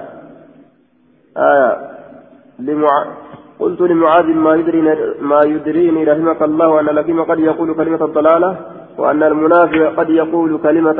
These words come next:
الحق. منافق تجي كلمة حقاني جلا أمس مالت نبيت فيه. قال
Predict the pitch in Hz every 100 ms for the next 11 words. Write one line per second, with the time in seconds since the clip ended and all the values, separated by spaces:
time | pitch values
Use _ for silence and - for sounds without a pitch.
0 | 151 147 160 160 127 104 - 127 139 139
1 | 143 - 147 - 196 - - - - -
2 | - 147 151 160 170 160 160 165 165 160
3 | 160 165 165 190 170 127 139 147 147 139
4 | 131 135 135 131 120 110 - - - -
5 | - - - _ _ _ - 131 151